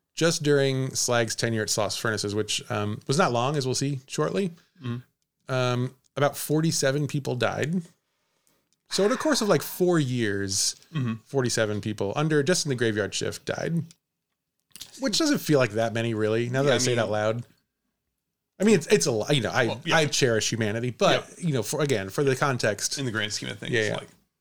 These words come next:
Speaker 2: a lot more people died today. Um,
Speaker 1: Uh, total?
Speaker 2: I mean, not on the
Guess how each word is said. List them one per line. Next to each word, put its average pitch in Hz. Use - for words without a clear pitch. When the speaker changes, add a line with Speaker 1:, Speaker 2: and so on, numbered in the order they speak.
Speaker 2:
a -
lot 117
more -
people -
died 98
today. 98
Um, -
Speaker 1:
Uh, 127
total? 226
Speaker 2:
I 175
mean, 156
not 156
on 120
the 107